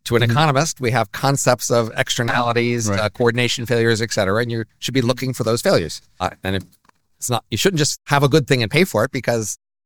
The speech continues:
Speaker 1: if the good thing would have been paid for enough anyway, then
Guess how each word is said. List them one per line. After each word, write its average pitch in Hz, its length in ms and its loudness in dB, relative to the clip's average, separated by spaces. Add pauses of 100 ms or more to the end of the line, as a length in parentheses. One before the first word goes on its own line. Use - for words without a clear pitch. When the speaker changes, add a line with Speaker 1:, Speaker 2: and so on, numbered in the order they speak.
(100)
Speaker 1:
if - 80 -20
the 131 60 -2
good 143 180 2
thing 160 160 4
would 135 100 6
have 127 60 2
been 123 120 0
paid 127 220 0
for 120 140 0
enough 156 280 2
anyway, 156 380 2
then 143 360 0